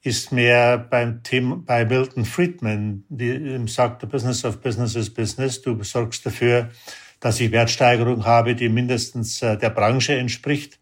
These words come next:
vorzugsweise besser. Ähm, deshalb, äh, die, die, die Marketingleute würden sagen, die Kunden würden sagen, "Du, pass auf." Also auch, äh,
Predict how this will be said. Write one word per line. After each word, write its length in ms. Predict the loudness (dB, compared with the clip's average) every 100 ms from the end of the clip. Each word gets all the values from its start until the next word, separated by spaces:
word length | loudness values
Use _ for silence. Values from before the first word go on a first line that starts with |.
| _
vorzugsweise 760 | -4 -2 0 -4 0 2 2 0
besser. 520 | -2 0 2 0 -2 _ _ _ -20 -20 -20 -20 _ _ _
Ähm, 760 | 2 6 6 6 0 -4 -6 -12 _ _ -10 -10 -10 -16 -16 -16 -4
deshalb, 640 | -2 -2 0 2 2 2 2
äh, 400 | 2 2 0 -4 -8
die, 240 | -4 -2 -2
die, 480 | -4 -2 -2 -4 -8
die 280 | -8 -6
Marketingleute 1300 | -6 0 2 2 -2 -4 -2 2 4 4 2 -2 -2
würden 240 | -4 -4 -6
sagen, 400 | -2 0 0 -2
die 140 | -6
Kunden 280 | -4 -4 -2
würden 160 | -4 -4
sagen, 240 | -4 -6
"Du, 80 | -4
pass 240 | -4 -2
auf." 380 | 2 2 0 -8 _ -20 -20 -20 -18 -20 _
Also 380 | 2 2 2 2
auch, 440 | 4 4 4 2
äh, 400 | 4 6 4 2